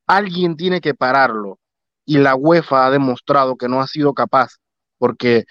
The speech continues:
porque hay leyes que deben, que hay, existen leyes para pararlo, pero igual si el, el que debe, el ente que debe accionar esas leyes no funciona, tampoco es como que podamos hacer algo. La uefa en algún momento,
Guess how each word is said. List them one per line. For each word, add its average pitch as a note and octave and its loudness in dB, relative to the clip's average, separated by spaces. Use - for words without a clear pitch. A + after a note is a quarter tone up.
porque B2+ 2
hay C#3+ 0
leyes F3 4
que C3 -8
deben, D#3+ -2
que C3 -2
hay, D3 0
existen B2+ -6
leyes C3 -2
para B2 0
pararlo, B2 -2
pero C3+ 2
igual D#3 2
si C3 -8
el, B2+ -4
el B2+ -6
que B2+ -8
debe, E3 -2
el C3+ -2
ente E3 0
que B2+ -4
debe D3+ 2
accionar C3+ -2
esas D3+ 0
leyes B2+ 2
no C#3 2
funciona, D3 0
tampoco D3 0
es E3+ -2
como D#3+ 0
que B2+ -2
podamos C#3 2
hacer C3 0
algo. C3 -2
La B2+ 2
uefa E3+ 2
en C#3 -2
algún D3+ 2
momento, G3 2